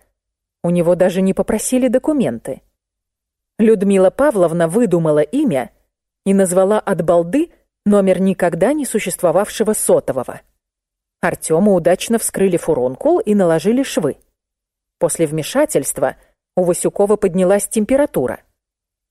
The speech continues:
и его решили оставить в клинике на пару дней. И надо же было такому случиться, что в палату случайно заглянула Элеонора,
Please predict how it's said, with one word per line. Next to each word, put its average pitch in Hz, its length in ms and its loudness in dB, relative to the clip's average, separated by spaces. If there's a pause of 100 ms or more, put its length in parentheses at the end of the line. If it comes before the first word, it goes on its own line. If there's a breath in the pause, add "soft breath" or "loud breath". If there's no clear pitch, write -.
(100)
и 151 80 -4
его 151 240 0
решили 196 380 0
оставить 190 480 0
в - 80 -16
клинике 185 500 0
на 156 120 -2
пару 156 280 0
дней. 151 360 -8 (760)
И 262 80 2
надо 196 280 4
же 190 140 0
было 185 220 4
такому 185 380 0
случиться, 190 640 -2 (640)
что - 240 -2
в - 100 -20
палату 190 400 2
случайно 226 560 0
заглянула 190 540 2
Элеонора, 220 800 2